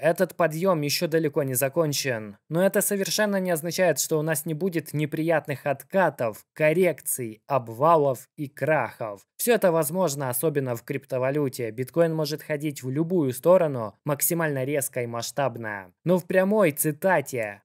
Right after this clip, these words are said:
Майкла Хауэлла говорится, что политика Q E возвращается, это большое время. Центральные банки потратили большую часть последних нескольких месяцев на спасение банков. В ближайшие несколько лет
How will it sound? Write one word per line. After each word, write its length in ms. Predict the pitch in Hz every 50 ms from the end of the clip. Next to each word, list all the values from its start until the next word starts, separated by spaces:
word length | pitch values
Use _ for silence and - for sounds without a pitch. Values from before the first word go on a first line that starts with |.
| _
Майкла 540 | - 131 143 151 156 156 156 - 170 160 147
Хауэлла 680 | - - 185 190 190 180 160 139 131 127 127 120 117
говорится, 960 | 117 120 143 143 147 147 147 165 190 190 151 - - - 139 120 107 101 98 - _
что 220 | - - - 185
политика 680 | 170 - 170 156 165 185 202 185 - 214 208 - 202 180
Q 320 | - - 175 185 208 196 - - -
E 480 | 202 214 226 208 170 131 110 101 95 - _ _ _
возвращается, 1000 | 123 123 135 135 135 139 139 135 - - 196 175 156 139 123 - - - - 113
это 280 | 110 107 107 - 123
большое 520 | 113 120 123 120 117 - - 143 139 131 127
время. 580 | 135 151 165 165 139 127 117 107 104 98 95 - _ -
Центральные 640 | - 202 196 - - 202 214 196 190 190 185 180
банки 440 | 165 165 180 170 151 143 135 - 151
потратили 720 | 139 143 156 151 147 - 175 170 160 160 165 156 151 147 143
большую 520 | 135 147 165 175 165 156 - 170 160 156
часть 360 | - - 165 151 139 - -
последних 580 | - 143 135 - 160 160 160 147 143 139 - -
нескольких 540 | 156 151 139 - - 127 123 - 131 - -
месяцев 640 | 165 170 165 - 156 131 - - 131 123 117 - _ _
на 140 | - 143 143
спасение 640 | 139 - - 165 147 139 - 139 127 123 123 120 120
банков. 600 | 120 151 156 135 123 117 - 123 113 104 98 - _ _
В 100 | - 131
ближайшие 840 | 135 127 147 156 160 156 135 143 170 170 160 156 - - 180 170 160 160
несколько 760 | 160 160 165 185 190 185 - - 214 202 190 - - 208 202
лет 440 | 196 196 190 175 151 131 113 107